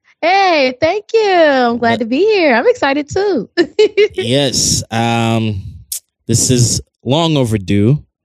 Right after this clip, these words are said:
Speaker 2: um,
Speaker 1: Yeah,
Speaker 2: but nothing
Speaker 1: long.
Speaker 2: happens
Speaker 1: Cold
Speaker 2: before.
Speaker 1: open.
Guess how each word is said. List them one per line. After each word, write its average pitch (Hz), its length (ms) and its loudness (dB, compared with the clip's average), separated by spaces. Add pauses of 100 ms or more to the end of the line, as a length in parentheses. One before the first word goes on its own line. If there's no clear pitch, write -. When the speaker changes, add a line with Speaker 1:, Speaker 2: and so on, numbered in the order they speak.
(420)
Speaker 2:
um, 98 440 0
Speaker 1:
Yeah, 92 40 -6
Speaker 2:
but 98 160 -2
nothing 269 460 2
Speaker 1:
long. - 120 2
Speaker 2:
happens 117 380 0
Speaker 1:
Cold 269 120 2
Speaker 2:
before. 117 320 2
Speaker 1:
open. 143 180 -12